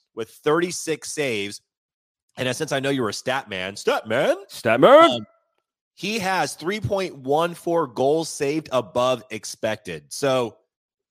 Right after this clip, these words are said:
Speaker 1: if he plays basically like a normie goalie, Jeff, uh, in layman's terms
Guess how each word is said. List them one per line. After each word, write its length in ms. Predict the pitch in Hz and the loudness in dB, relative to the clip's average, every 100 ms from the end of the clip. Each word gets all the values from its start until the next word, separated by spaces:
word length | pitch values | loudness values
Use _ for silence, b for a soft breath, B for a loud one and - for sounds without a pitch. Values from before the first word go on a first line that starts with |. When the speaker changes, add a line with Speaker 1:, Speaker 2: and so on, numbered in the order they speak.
| _ | _
Speaker 1:
if 80 | 120 | -6
he 120 | 160 190 | -4 -2
plays 460 | 185 165 160 143 | 0 0 0 -2
basically 380 | - 160 151 131 | -2 -4 -4 -4
like 220 | 135 127 | -2 -2
a 60 | 131 | -4
normie 440 | 127 135 131 123 | -2 -2 -2 -2
goalie, 340 | 123 127 117 95 | 0 0 0 -4
Jeff, 400 | 98 95 95 117 | -4 -4 -4 -6
uh, 200 | 101 98 | -8 -8
in 80 | 101 | -8
layman's 380 | 113 110 101 | -8 -8 -10
terms 420 | - 104 90 85 | -8 -6 -8 -12